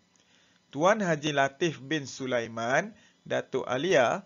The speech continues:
seorang tukang rumah tradisional. Alat-alatan yang digunakan oleh Datuk Alia ialah sesiku dan pengetam.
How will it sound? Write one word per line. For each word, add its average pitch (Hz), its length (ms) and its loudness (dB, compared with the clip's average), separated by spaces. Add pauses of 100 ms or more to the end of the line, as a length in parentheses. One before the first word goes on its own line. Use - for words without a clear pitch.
(140)
seorang 208 640 0
tukang 180 400 -2
rumah 127 400 -8
tradisional. 131 880 -4 (2750)
Alat-alatan 180 880 2
yang 160 80 -2
digunakan 160 720 0
oleh 139 240 0
Datuk 143 400 2
Alia 143 480 2
ialah 123 720 2 (1400)
sesiku 180 1040 0
dan 135 480 2
pengetam. 123 640 0